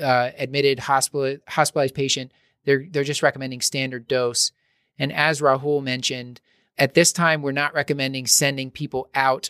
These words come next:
on anticoagulation or even D V T prophylaxis unless they have a known clot. So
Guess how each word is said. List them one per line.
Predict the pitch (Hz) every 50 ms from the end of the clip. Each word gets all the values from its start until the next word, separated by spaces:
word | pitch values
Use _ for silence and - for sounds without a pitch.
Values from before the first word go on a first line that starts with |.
| - -
on | 143 139 135
anticoagulation | 139 151 139 139 - 151 139 131 - 139 131 131 123 131 131 127 127 131 - - 135 127 127 -
or | - 135 127 127
even | 156 147 139 131 135 127 123 117
D | 123 139 135
V | 131 127
T | - - 156 151
prophylaxis | - 147 131 - 139 131 127 123 - - 135 123 - - - _ _ _ _ _ -
unless | 147 143 131 131 131 143 143 147 - - - - - _ _ _ _ _
they | - 139 139 135 131 131 131 - -
have | - 143 139 127
a | 131
known | 127 127 127 123 117
clot. | 107 - - 135 117 101 87 - _ _ _ _ _ _ _ _
So | - - - - 135 127 123 123 120 120